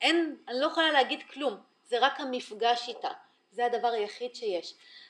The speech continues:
במצב הזה, כשאנחנו רואים את הנשימה ללא רשמים, מה מצב ההכרה? הצלחתם לראות?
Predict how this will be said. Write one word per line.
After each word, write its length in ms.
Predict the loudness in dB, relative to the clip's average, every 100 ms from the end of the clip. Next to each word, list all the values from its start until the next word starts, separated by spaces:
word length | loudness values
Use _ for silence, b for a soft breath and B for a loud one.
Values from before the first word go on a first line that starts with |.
| _
במצב 400 | -4 -4 -4 -2 -2
הזה, 220 | -2 -4
כשאנחנו 420 | -6 -6 -6 -6
רואים 260 | -6 -4 -6
את 140 | -4
הנשימה 920 | -4 -4 -6 -16 -8 -6 -6 -2 0
ללא 300 | 2 4 4
רשמים, 420 | 4 0 -4 -4
מה 100 | -2
מצב 300 | -2 0 0 0
ההכרה? 380 | 0 -2 -2 -2
הצלחתם 460 | -2 -8 -10 -8
לראות? 260 | 0 2